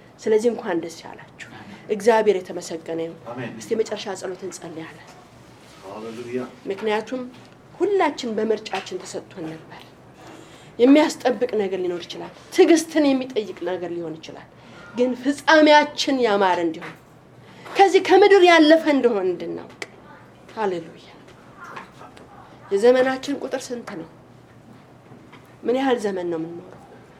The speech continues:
Speaker 1: አንዳንድ ሰዎች ቀጠሮ ይዘው የሉ። የሚገርማቸው ነገር ቀጠሮ ይዘው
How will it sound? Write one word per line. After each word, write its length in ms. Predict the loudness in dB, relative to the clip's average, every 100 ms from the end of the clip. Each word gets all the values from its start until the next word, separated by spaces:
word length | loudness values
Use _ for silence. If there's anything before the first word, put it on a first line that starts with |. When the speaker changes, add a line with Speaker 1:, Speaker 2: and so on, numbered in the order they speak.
| -20 -20 -20 -20 -20 -20 -20 -20 -20 -8
Speaker 1:
አንዳንድ 360 | -4 -2 -2 -4
ሰዎች 380 | -8 -8 -10 -12 -10
ቀጠሮ 340 | -8 -6 -6 -6
ይዘው 280 | -8 -10 -14 -16 -20 -20 -20 -20 -20 -20 -20 -20 -20 -10
የሉ። 240 | -8 -8 -12 -18 -20 -20 -20
የሚገርማቸው 600 | -6 -4 -2 -6 -10 -12
ነገር 180 | -14 -12
ቀጠሮ 300 | -6 -2 0 0
ይዘው 280 | -2 -6